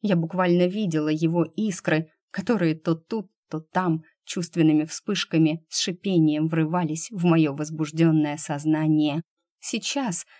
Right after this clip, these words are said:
идя по улице в сторону остановки,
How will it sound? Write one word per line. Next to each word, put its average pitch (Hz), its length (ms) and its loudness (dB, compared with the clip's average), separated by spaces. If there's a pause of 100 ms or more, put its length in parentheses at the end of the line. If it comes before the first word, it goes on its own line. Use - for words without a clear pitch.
(140)
идя 208 320 0
по - 120 0
улице 170 520 0
в 160 40 -8
сторону 170 440 2
остановки, 160 800 -2